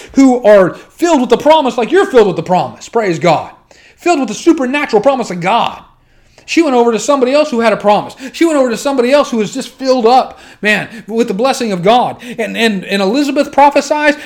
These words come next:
and then Mary begins to prophesy. Now, what I love about this, too, is that Mary wasn't, she just heard from the angel. So she wasn't showing yet. She wasn't, like, six months along or anything.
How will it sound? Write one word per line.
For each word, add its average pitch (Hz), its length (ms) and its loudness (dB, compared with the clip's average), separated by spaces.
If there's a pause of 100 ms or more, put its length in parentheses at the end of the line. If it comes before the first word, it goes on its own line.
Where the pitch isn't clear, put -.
and 196 100 -2
then 202 160 -2
Mary 247 320 2
begins 185 320 0
to 160 80 -4
prophesy. 156 840 -6
Now, 226 100 0
what 254 140 2
I 247 80 2
love 294 240 2
about 277 180 0
this, 269 160 -4
too, 302 140 0
is 226 80 -2
that 208 140 -2
Mary 262 420 0 (160)
wasn't, 262 500 0 (240)
she 285 240 -2
just 269 400 0
heard 277 420 0
from 247 260 0
the 226 180 0
angel. 220 440 -4 (220)
So 214 140 2
she 208 120 -2
wasn't 247 280 -4
showing 170 400 -4
yet. 180 400 -8 (420)
She - 160 -4
wasn't, 247 240 -2
like, 220 300 -4 (240)
six - 340 -8
months 208 220 -4
along 196 500 0
or 208 60 -4
anything. 220 320 -6